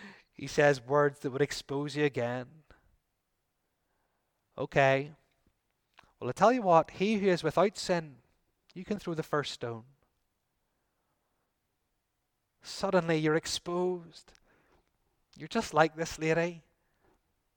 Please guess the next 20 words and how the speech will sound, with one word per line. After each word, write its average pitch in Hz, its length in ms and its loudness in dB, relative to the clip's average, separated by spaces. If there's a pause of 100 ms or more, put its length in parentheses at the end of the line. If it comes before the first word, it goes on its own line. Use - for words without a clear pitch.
(720)
You're 214 120 -8
sinful 165 440 -2
too. 143 240 -2
You, 156 300 -4
you 180 120 -4
<laughs> 262 60 2
deserve 185 420 6
God's 135 300 0
wrath. 139 380 0
You 233 80 -6
deserve 170 380 0
God's 123 280 -4
punishment. 143 600 -10 (1800)
You're 147 120 -12
exposed - 880 -10 (1400)
just - 320 -10
from 151 300 -2
being 151 500 -2
around 131 680 -6 (160)
Jesus. 113 760 -16